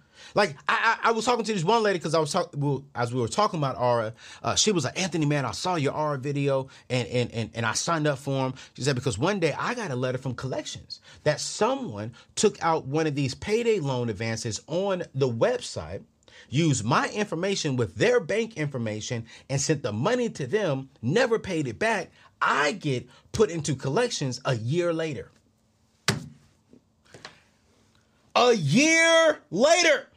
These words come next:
One year later, listen to me very clearly, you guys. Listen to me very clearly. Protecting yourself,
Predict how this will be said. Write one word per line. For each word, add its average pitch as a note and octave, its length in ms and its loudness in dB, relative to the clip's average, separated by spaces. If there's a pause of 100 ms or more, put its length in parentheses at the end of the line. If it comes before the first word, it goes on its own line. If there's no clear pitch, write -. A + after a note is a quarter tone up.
(960)
One F#4+ 560 6 (320)
year E4 760 6 (200)
later, B3 460 4 (120)
listen D4 600 4
to D4 200 4
me C4 160 4
very A3+ 320 4
clearly, G3 420 4
you C3+ 120 2
guys. A#2 420 2 (240)
Listen F#3+ 480 2
to D3+ 160 -4
me C#3 140 -2
very G2+ 260 -8
clearly. F2 460 -14 (1500)
Protecting G3 580 -6
yourself, - 720 -14